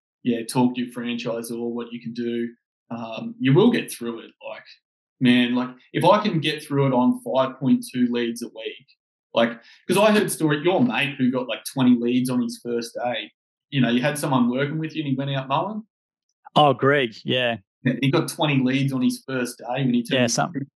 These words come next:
Speaker 2: something
Speaker 1: Yeah, that,
Speaker 2: ridiculous,
Speaker 1: that,
Speaker 2: yeah.
Speaker 1: that's wild. But so sometimes it's gonna be like that. Sometimes it's gonna be the five point two, but that,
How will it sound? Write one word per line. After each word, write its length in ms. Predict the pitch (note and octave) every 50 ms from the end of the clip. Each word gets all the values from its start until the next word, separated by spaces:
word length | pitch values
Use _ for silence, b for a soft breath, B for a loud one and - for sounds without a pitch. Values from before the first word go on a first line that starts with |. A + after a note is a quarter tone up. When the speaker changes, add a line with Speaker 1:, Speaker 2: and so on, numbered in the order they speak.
| _ _
Speaker 2:
something 260 | - - D3+ D3+ C#3
Speaker 1:
Yeah, 20 | B2 A#2+
that, 80 | B2
Speaker 2:
ridiculous, 260 | - - B2 A2+ G#2+
Speaker 1:
that, 100 | - B2+
Speaker 2:
yeah. 140 | A#2+ A#2+ B2 - _ _ _ _ _ _ _ _ _
Speaker 1:
that's 180 | F3+ - - - A#2+
wild. 420 | A#2 B2 B2+ B2+ A#2+ A2+ - -
But 120 | - - b b b b b
so 160 | - D#3+ D3+
sometimes 480 | D3 D3 G3+ G3 G3 F#3+ G3 E3+ D#3 C3+
it's 100 | B2 -
gonna 180 | - C3+ C3 A#2+
be 160 | B2 B2 A#2+
like 180 | A#2+ A2+ A#2
that. 200 | B2 B2 B2 B2
Sometimes 400 | - C#3 C#3 C#3+ C#3+ C#3+ C3 B2+
it's 60 | - -
gonna 120 | C3 B2
be 80 | A#2+ A#2
the 140 | A#2+ - -
five 280 | A#2 A2+ A#2+ A#2+ - -
point 180 | B2+ B2 A#2+ -
two, 240 | - C3 B2+ B2 B2
but 180 | B2+ B2 B B B B B B B B _ -
that, 260 | C#3+ C3+ C#3 -